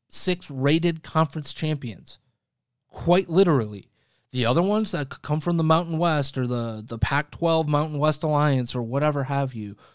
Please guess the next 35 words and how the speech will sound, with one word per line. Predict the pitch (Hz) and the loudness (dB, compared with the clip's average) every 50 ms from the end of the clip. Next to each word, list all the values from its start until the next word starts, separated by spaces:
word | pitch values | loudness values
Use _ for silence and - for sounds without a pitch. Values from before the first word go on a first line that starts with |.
| _ _ _ | _ _ _
could | - - 151 | -8 -6 -4
come | - 165 170 | -2 -2 -2
from | 165 175 170 | -2 -4 -4
the | 165 151 | -4 -2
Sun | - - 165 170 170 165 | -2 0 0 0 0 0
Belt, | 135 110 101 90 82 - - | -2 -4 -8 -10 -12 -16 -12
could | - 131 120 | -10 -10 -6
come | 127 139 139 147 | -4 -2 -2 -2
from | 139 - 151 143 | -2 -4 -4 -2
Conference | 151 151 160 - 165 156 143 - | -2 -2 -2 -2 -4 -6 -6 -4
U | 170 165 160 | -2 -2 0
S | 151 143 | 0 0
A, | 151 139 127 107 - - | -2 -4 -4 -6 -6 0
although | - 135 120 127 123 | 0 2 2 2 0
highly | 113 - - 127 127 123 120 113 | 0 0 -2 -2 -2 -2 -2 -4
unlikely | 107 117 110 107 107 107 - - 123 123 | -4 -4 -4 -4 -6 -6 -6 -8 -8 -8
because | 117 120 - 123 107 110 | -8 -8 -10 -10 -8 -8
of | 107 107 | -10 -8
how | 117 117 | -8 -8
that's | 110 110 113 120 117 - | -6 -6 -8 -8 -10 -10
constituted | - 107 107 104 - - - - 117 110 110 107 104 | -12 -12 -12 -12 -12 -16 -14 -12 -12 -10 -10 -10 -10
these | 110 110 107 - | -10 -12 -10 -8
days, | 113 117 120 139 135 - - - - - - _ _ | -6 -6 -6 -6 -6 -10 -16 -20 -20 -20 -20 _ _
could | - 175 175 | -8 -6 -2
come | - 202 196 | -2 0 0
from | 202 - 202 208 208 | 0 0 0 0 0
the | 202 185 | -2 -2
Sun | - - 185 190 196 190 | -2 -2 -2 -2 -2 -2
Belt, | 165 117 - - - - _ _ _ _ _ | -6 -8 -12 -14 -20 -20 _ _ _ _ _
could | - 170 165 | -2 -2 0
come | - 180 180 | 0 -2 -2
from | 175 196 196 190 | -2 -2 -2 0
the | 185 180 | 0 0
mac. | 175 175 170 170 170 156 - 104 - - - _ _ _ _ _ _ _ _ _ _ _ _ _ _ _ _ _ _ _ _ _ _ _ _ _ _ _ _ _ _ _ _ _ _ _ _ _ _ _ _ _ _ _ _ _ _ _ _ _ _ _ _ _ _ _ _ _ _ _ _ _ _ _ _ _ _ _ _ _ _ _ _ _ _ _ _ _ _ _ _ _ _ _ _ _ _ _ _ _ _ _ _ _ _ _ _ | 2 2 0 0 -2 -4 -6 -12 -18 -20 -20 _ _ _ _ _ _ _ _ _ _ _ _ _ _ _ _ _ _ _ _ _ _ _ _ _ _ _ _ _ _ _ _ _ _ _ _ _ _ _ _ _ _ _ _ _ _ _ _ _ _ _ _ _ _ _ _ _ _ _ _ _ _ _ _ _ _ _ _ _ _ _ _ _ _ _ _ _ _ _ _ _ _ _ _ _ _ _ _ _ _ _ _ _ _ _ _
Right? | 123 117 147 214 | -4 -4 -4 -4